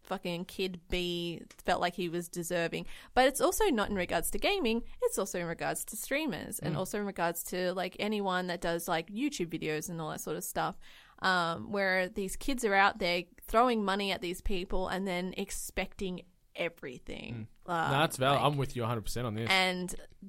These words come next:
Speaker 1: I don't know, uh, if this was, like, if this is also amongst our generation.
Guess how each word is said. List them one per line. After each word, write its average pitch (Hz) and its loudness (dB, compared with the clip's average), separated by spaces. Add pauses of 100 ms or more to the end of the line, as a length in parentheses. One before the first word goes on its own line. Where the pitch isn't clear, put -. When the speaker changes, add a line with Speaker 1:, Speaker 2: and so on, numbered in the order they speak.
(260)
Speaker 1:
I 208 6
don't 214 2
know, 208 2
uh, 175 2
if 170 -2
this 175 -6
was, 170 -6
like, - -6 (200)
if - -6
this 190 0
is 180 -2
also 202 4
amongst 208 2
our 208 4
generation. 226 -2